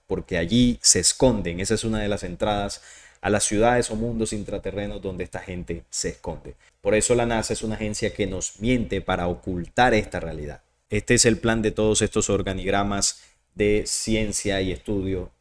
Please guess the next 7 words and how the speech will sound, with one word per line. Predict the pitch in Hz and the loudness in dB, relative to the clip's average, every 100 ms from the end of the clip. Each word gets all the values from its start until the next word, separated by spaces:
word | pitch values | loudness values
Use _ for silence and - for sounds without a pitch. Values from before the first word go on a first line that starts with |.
| - | -8
del | 90 | -6
universo. | 87 80 80 - - - _ _ 120 | -6 -6 -8 -8 -12 -14 _ _ 4
Ocultarnos | 135 127 120 110 120 113 104 104 101 - - | 4 6 2 4 8 8 8 0 -2 -4 -2
la | 101 104 101 | 2 2 4
realidad. | 92 87 82 78 - - - | 2 2 2 -2 -6 -18 0
Kaltenegger | - 113 160 160 147 135 | 8 8 12 10 12 10
declaró, | 123 117 107 127 104 - | 8 6 10 10 8 4